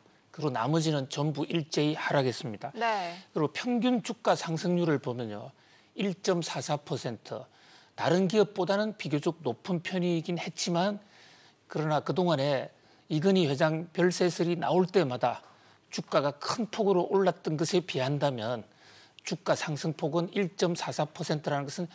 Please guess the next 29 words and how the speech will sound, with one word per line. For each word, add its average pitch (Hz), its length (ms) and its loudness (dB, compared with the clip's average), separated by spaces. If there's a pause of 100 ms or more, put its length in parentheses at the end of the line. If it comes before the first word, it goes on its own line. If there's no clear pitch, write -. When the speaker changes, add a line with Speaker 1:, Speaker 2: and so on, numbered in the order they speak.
(280)
Speaker 1:
굉장히 170 500 2
미약했다. 135 800 2 (360)
그러니까 160 200 -2
정권가 165 680 2
애널리스트들이 143 720 0
그동안에 139 340 -2
전망했던 147 720 -2
것처럼 123 420 -6 (480)
이번에 160 580 4 (500)
이 139 260 -2
이건희 170 460 2
회장의 143 400 0
별세가 127 800 -2 (520)
이번에는 151 500 0
증시에 165 380 0
큰 185 420 -4
영향을 143 400 0
주지 147 340 -6
않을 131 260 -4
것이다, - 380 -4
중립적이다라는 147 920 0
전망이 143 460 0 (300)
어느 190 180 4
정도는 156 380 2
맞았다, 147 460 4
이렇게 139 320 0
볼 123 200 -2
수가 120 240 -2
있어요. 101 380 -6